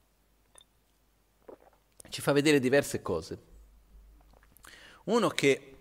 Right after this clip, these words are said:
se dobbiamo affrontare qualcosa dobbiamo cominciare dalle parti. Per esempio, vediamo la nostra ignoranza, o la nostra rabbia, o la nostra invidia, o qualunque cosa, e diciamo:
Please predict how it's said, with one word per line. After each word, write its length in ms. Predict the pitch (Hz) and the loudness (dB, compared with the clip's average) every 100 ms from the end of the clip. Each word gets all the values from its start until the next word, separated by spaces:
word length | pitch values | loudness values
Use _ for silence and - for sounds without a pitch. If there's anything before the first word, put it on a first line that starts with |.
| - - _ - | -20 -20 _ -12
se 220 | - 143 | -4 -2
dobbiamo 300 | 139 165 165 | 0 0 0
affrontare 680 | - 139 139 156 156 123 - | 0 -2 -4 2 2 2 -2
qualcosa 580 | 147 - 190 170 139 | -6 -2 0 0 0
dobbiamo 340 | 120 120 127 123 | -4 0 -2 -2
cominciare 500 | 127 135 123 107 104 | -4 -6 -4 -2 0
dalle 220 | 98 98 | -2 -4
parti. 440 | 92 80 - - 82 - _ _ _ _ _ _ _ _ _ _ _ _ _ _ _ _ _ _ - - _ _ _ | -6 -10 -12 -18 -20 -20 _ _ _ _ _ _ _ _ _ _ _ _ _ _ _ _ _ _ -20 -20 _ _ _
Per 140 | 113 | -4
esempio, 460 | 117 123 107 117 101 | 0 -2 -2 -6 -2
vediamo 460 | 123 131 135 139 | 0 2 2 2
la 140 | 127 123 | 2 2
nostra 380 | 123 120 117 | 0 -2 -2
ignoranza, 600 | 120 120 120 117 92 101 | -2 2 2 2 -2 -4
o 60 | 104 | 0
la 120 | 117 | 0
nostra 400 | 120 120 - 117 | 0 -4 -2 -2
rabbia, 440 | 110 120 110 85 104 | 2 4 2 0 -2
o 40 | |
la 100 | 123 | 0
nostra 360 | 120 120 - 120 | 0 -4 -4 -8
invidia, 460 | 110 123 107 90 | -6 -6 -6 -6
o 60 | 101 | -6
qualunque 500 | 117 123 131 135 120 | -4 -4 -4 -4 -2
cosa, 320 | 143 143 123 | 0 2 0
e 40 | |
diciamo: 400 | 120 - 110 104 | -6 -6 -6 -6